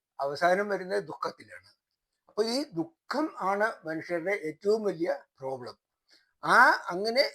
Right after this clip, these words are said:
ഒരു ദുഃഖം ആവശ്യമില്ലാത്തതാണ് എന്നുള്ളതാണ് കൃഷ്ണന്റെ ഉപദേശം. അതിൻ്റെ കാര്യകാരണങ്ങളാണ് ബാക്കിയുള്ള പതിനാറ് അധ്യായങ്ങളിൽ.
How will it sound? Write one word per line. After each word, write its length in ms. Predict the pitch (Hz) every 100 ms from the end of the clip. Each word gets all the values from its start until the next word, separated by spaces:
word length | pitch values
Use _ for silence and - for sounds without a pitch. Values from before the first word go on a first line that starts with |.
| _
ഒരു 120 | 185 220
ദുഃഖം 600 | 170 156 - - 262 302 -
ആവശ്യമില്ലാത്തതാണ് 1300 | 151 160 180 180 233 180 165 175 170 180 147 151 165 190 _ 143
എന്നുള്ളതാണ് 680 | 156 175 170 175 156 180 330 _ _ _ -
കൃഷ്ണന്റെ 340 | 175 226 208
ഉപദേശം. 420 | 156 131 120 - - _ _ _ -
അതിൻ്റെ 540 | 160 233 254 269 - - -
കാര്യകാരണങ്ങളാണ് 1200 | 151 160 175 190 175 156 165 180 175 156 147 - -
ബാക്കിയുള്ള 420 | 156 151 151 147 165
പതിനാറ് 420 | 156 139 147 143
അധ്യായങ്ങളിൽ. 580 | - - - - _